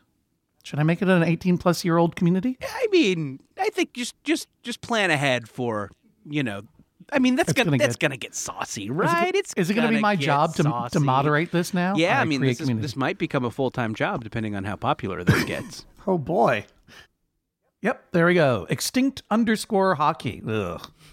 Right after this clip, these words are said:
Speaker 2: Yeah, that,
Speaker 1: I am joined,
Speaker 2: yeah, you don't like that underscore
Speaker 1: and now it
Speaker 2: there.
Speaker 1: wants me to create the ideal extinct hockey post. I'll get to that later.
Speaker 2: Okay. What? It,
Speaker 1: I'll
Speaker 2: what?
Speaker 1: have to think about what that would be.
Speaker 2: Yeah, I mean, well, y-, for you, it's the, you're interested in mainly the logos.
Speaker 1: I like the logos of the Hartford Whalers and the,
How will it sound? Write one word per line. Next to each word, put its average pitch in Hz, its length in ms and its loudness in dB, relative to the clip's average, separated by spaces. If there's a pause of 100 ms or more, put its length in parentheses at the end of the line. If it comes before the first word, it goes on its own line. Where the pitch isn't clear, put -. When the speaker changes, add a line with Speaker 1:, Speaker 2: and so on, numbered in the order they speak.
(340)
Speaker 2:
Yeah, 113 320 -4
that, 113 100 -2
Speaker 1:
I 151 100 0
am 170 140 2
joined, 151 480 0
Speaker 2:
yeah, - 40 -10
you 92 80 -16
don't 92 80 -20
like 104 120 -18
that 95 140 -16
underscore 101 340 -8
Speaker 1:
and 139 80 2
now 165 140 2
it 180 40 2
Speaker 2:
there. 175 40 -2
Speaker 1:
wants 170 180 0
me 165 100 4
to 147 120 2 (280)
create 147 440 0
the 147 100 2
ideal 143 720 2
extinct - 440 -2
hockey 127 280 -4
post. 98 320 -6
I'll 143 80 0
get 147 140 2
to 147 100 -4
that 110 200 2
later. 101 240 -4
Speaker 2:
Okay. 85 280 -10 (140)
What? 240 180 4
It, 277 120 -2
Speaker 1:
I'll 190 80 -6
Speaker 2:
what? 214 100 4
Speaker 1:
have 240 80 -2
to 143 80 0
think 131 160 2
about 117 160 4
what 117 80 0
that 113 100 2
would 104 140 0
be. 220 80 2
Speaker 2:
Yeah, 185 340 2
I 135 60 -4
mean, 165 260 0
well, 185 100 -2
y-, 170 160 -8
for - 220 -2
you, 233 260 0
it's 170 200 0
the, 139 240 0
you're 180 160 2
interested 151 400 -4
in 120 120 0
mainly 120 300 0
the 101 160 -8
logos. 110 760 -6 (120)
Speaker 1:
I 147 120 2
like 165 260 2
the 160 120 2
logos 151 500 4
of 135 100 0
the 117 100 2
Hartford 127 320 0
Whalers 185 440 2
and 123 200 2
the, 117 420 2